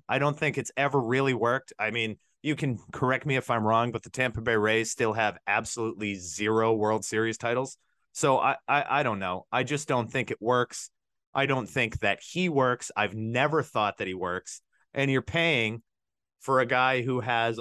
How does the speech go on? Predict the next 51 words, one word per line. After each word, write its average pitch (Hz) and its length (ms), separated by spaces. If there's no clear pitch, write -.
almost 156 600
twice 170 400
the 156 160
amount 135 280
of 127 60
strikeouts 117 640
as 113 220
he 117 80
does 104 260
walks 90 420
to 202 100
be 180 160
your 208 160
leadoff 175 380
hitter. 78 260
Now, 143 120
you 165 180
mentioned 202 320
in 160 80
your 131 160
article, 135 360
which 110 200
I 98 80
think 120 240
is 110 140
a 95 40
g-, 78 140
good 107 220
point, 98 320
that 123 100
if 117 100
Kike 185 400
Hernandez 131 480
for - 120
ten 139 280
million 110 380
is 95 120
their 90 120
center 151 240
fielder 117 400
and 95 120
he's 95 120
batting 95 400
eighth 131 260
or 156 100
ninth 104 360
in 107 100
a 107 80
lineup 101 440
that 95 180
is 90 240